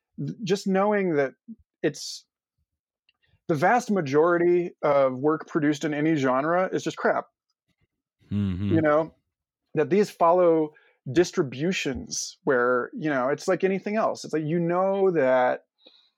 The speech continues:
Speaker 1: most acorns are gonna get eaten and that, like, very few things make it to being an oak, right? It's, it's just like that everywhere. And it's not, it's not like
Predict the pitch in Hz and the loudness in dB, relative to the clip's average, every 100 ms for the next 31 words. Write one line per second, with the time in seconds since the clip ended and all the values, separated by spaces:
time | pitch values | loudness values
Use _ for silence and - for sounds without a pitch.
0 | _ _ _ _ 143 147 190 196 - - | _ _ _ _ -4 2 4 4 0 -18
1 | _ _ - 165 170 175 160 143 139 127 | _ _ 0 0 2 0 0 0 -2 -6
2 | - - 147 139 131 - 165 156 120 98 | -8 -4 -2 -2 -4 -4 -4 -4 -6 -12
3 | - _ _ _ _ _ 143 143 131 139 | -14 _ _ _ _ _ -2 -2 0 0
4 | 139 135 147 190 196 170 190 185 208 196 | 0 -2 2 2 2 -2 -4 -2 -2 -2
5 | 147 127 139 160 120 - _ _ _ - | -2 -2 -2 -2 -4 -6 _ _ _ -8
6 | 131 139 131 127 120 - 135 156 131 - | -2 -2 -2 -4 -6 -6 -6 -2 -4 -4
7 | - _ _ _ _ _ 135 120 135 - | -16 _ _ _ _ _ -2 0 -2 -8
8 | _ _ _ _ _ _ _ _ - - | _ _ _ _ _ _ _ _ -20 -10
9 | - 262 - 247 269 - 220 262 - - | -6 -4 -6 -4 -4 -2 -4 -4 -6 -10
10 | - - - - 208 240 208 110 110 98 | -14 -20 -10 -2 0 2 0 0 -6 -8
11 | - 170 180 - 220 226 - 175 - 233 | -4 -2 -2 -2 0 0 -2 -4 0 0
12 | 240 202 | 0 -2